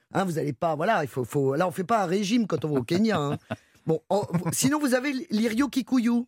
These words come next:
Speaker 2: <laughs> Kikuyu, c'est une, une tribu,
Speaker 1: Eh
Speaker 2: euh, qui
Speaker 1: oui, c'est l'ethnie majoritaire au Kenya.
Speaker 2: Mm, mm.
Speaker 1: Du coup, c'est devenu un peu un plat emblématique, puisque, comme ils sont majoritaires, alors, c'est un plat constitué avec des pois, des pommes de terre, du maïs et des bananes vertes.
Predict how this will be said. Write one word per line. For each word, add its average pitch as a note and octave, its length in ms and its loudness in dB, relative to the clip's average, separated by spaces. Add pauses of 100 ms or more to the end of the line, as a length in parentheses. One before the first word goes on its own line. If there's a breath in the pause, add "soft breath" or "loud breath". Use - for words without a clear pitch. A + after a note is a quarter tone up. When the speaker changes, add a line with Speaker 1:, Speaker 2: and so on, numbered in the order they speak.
Speaker 2:
<laughs> C#3+ 60 -4 (680 loud breath)
Kikuyu, A3 380 0
c'est E3+ 140 -2
une, C3+ 200 0
une A#2 360 -2
tribu, D3 280 -4
Speaker 1:
Eh D#3 80 6
Speaker 2:
euh, F#3 120 2
qui F#3+ 120 0
Speaker 1:
oui, A3+ 220 2
c'est D#3+ 220 0
l'ethnie E3+ 380 0
majoritaire D3+ 460 0
au F3 80 0
Kenya. F3+ 380 2
Speaker 2:
Mm, C3+ 80 0
mm. - 40 0 (200 loud breath)
Speaker 1:
Du D#3+ 140 2
coup, C#4+ 180 2
c'est C#4 220 0
devenu G#3 340 2
un F3+ 120 2
peu B3+ 340 0
un E3+ 80 0
plat F#3+ 260 0
emblématique, D#3+ 580 -2
puisque, - 260 -4 (440 loud breath)
comme F3 160 2
ils D#3 40 -2
sont F3+ 120 -2
majoritaires, D3+ 580 0
alors, E3 180 0 (200 loud breath)
c'est - 240 -2
un G#3 80 0
plat A#3+ 240 -2
constitué G3+ 480 -4
avec D#3+ 140 -2
des D#3+ 100 2
pois, A3+ 300 -2
des A#3+ 100 -2
pommes E3 240 -2
de D3+ 80 0
terre, A3 220 -2
du G3+ 100 -2
maïs F3 240 0
et A#3+ 60 -2
des G3+ 100 0
bananes E3+ 280 0
vertes. C#3 260 -2